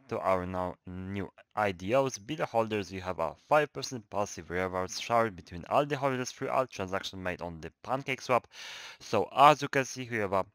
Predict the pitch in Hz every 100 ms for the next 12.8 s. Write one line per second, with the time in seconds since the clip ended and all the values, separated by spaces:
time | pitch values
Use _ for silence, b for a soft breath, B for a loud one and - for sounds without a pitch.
0 | _ 95 90 87 85 82 - _ _ -
1 | 92 110 98 - 120 - - 127 120 117
2 | - 117 95 90 87 90 85 92 98 -
3 | 92 87 82 - - 117 - 110 110 104
4 | - - 87 82 80 - 110 127 120 123
5 | 117 - B B B 156 156 117 120 104
6 | 98 90 B B B _ 101 98 95 92
7 | 92 - - 107 101 101 92 92 90 95
8 | 87 87 - 95 90 90 80 90 85 -
9 | 120 123 - 110 101 90 87 82 87 92
10 | 92 92 87 85 85 78 B B B B
11 | _ 98 92 90 87 82 78 95 87 87
12 | 85 85 85 127 - - 117